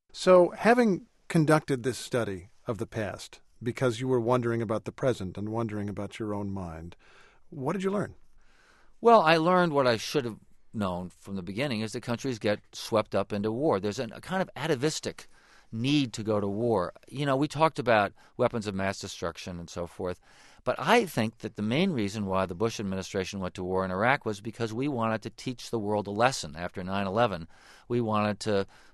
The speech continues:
Speaker 2: to put it crudely, to kick some ass.
Speaker 1: And Afghanistan, which had been
Speaker 2: Wasn't
Speaker 1: knocked
Speaker 2: a big
Speaker 1: over.
Speaker 2: enough war yet.
Speaker 1: Hmm.
Speaker 2: We needed a bigger war. And if I look in my own heart,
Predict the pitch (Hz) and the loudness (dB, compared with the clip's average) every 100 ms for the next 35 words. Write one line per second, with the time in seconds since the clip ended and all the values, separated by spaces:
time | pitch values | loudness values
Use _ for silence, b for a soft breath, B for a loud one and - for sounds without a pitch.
0 | _ - 110 - - 143 123 - - - | _ -6 -6 -8 -6 0 0 -2 -12 -2
1 | 143 131 101 98 101 - 131 - 127 131 | 0 2 2 -2 -4 -8 -8 -4 0 0
2 | 101 71 117 - - - 123 117 - 147 | 0 -2 -8 -10 -12 -4 -2 -2 0 2
3 | 127 - 120 107 117 113 110 - 110 101 | 2 0 -2 -2 -4 -4 -8 -6 -8 -6
4 | 98 95 - _ _ - 139 156 156 123 | -8 -8 -12 _ _ 0 2 2 2 6
5 | 165 156 156 151 131 170 98 78 95 110 | 6 6 6 4 4 4 4 0 -2 -2
6 | - - - - 107 120 135 151 143 147 | -2 -12 -18 -12 -4 0 4 4 6 6
7 | 165 151 196 113 - - b b 101 110 | 6 6 4 2 -4 -18 b b -4 -2
8 | 160 175 180 185 151 123 113 131 143 120 | 2 2 2 0 0 0 0 0 -2 0
9 | 107 85 | 0 0